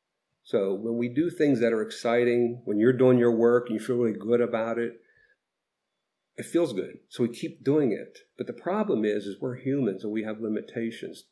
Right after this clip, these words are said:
both biological and social. So we need sleep, for example. If you don't have sleep, you're gonna cause all kinds of problems down the road. We have money in our society, and when you spend money,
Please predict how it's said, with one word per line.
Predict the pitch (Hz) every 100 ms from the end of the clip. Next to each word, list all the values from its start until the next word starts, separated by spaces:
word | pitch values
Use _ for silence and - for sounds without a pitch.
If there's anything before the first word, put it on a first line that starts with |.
| _
both | 117 135 131
biological | 117 113 110 110 - 104 -
and | 110 107
social. | - 127 123 - - -
So | - 113
we | 117
need | 117 107
sleep, | - - 117 -
for | - 78
example. | 78 78 98 - -
If | -
you | 120
don't | 170
have | 143 127
sleep, | - 110 98 98 - _ _ _ _ -
you're | 110
gonna | 110 -
cause | 101 104 -
all | 110 113
kinds | 110 101 98
of | -
problems | 92 90 92 -
down | 90
the | 90
road. | 101 95 92 - - _ _ -
We | 127
have | 135 139 131
money | 147 170 - - - _ -
in | 101
our | 95
society, | - - - 98 95 110
and | 110
when | 120
you | 117
spend | 120 - 170 175
money, | 117 95 82 117 131